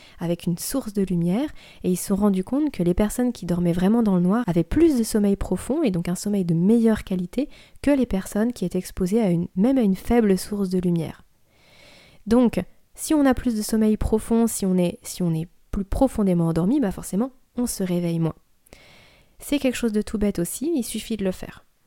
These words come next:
Cinquième conseil, mettez votre téléphone en mode avion. D'ailleurs,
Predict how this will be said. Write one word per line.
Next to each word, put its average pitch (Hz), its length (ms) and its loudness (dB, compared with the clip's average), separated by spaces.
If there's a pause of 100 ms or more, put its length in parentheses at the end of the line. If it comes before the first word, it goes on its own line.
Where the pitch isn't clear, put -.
(1120)
Cinquième 262 460 2
conseil, 180 460 -2 (280)
mettez 220 440 2
votre 240 280 0
téléphone 202 520 -2
en 180 80 -2
mode 180 240 0
avion. 170 260 -8 (1800)
D'ailleurs, 220 460 4